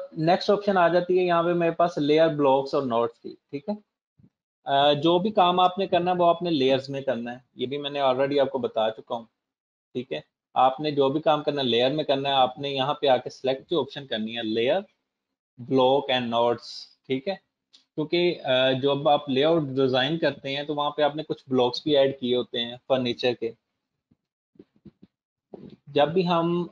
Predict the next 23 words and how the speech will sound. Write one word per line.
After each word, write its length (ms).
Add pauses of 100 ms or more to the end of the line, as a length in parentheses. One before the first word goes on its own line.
import 500
करें 220
file 340
तो 120 (140)
उसमें 720
वो 120
layer 380
में 160
एक 200
तो 100
आए, 260 (260)
colorful 480
हो, 380 (720)
Secondly 420
उसके 200 (100)
blocks 680
जो 140
है 180
वो 120
block 420
में 200
भी 140
आए, 260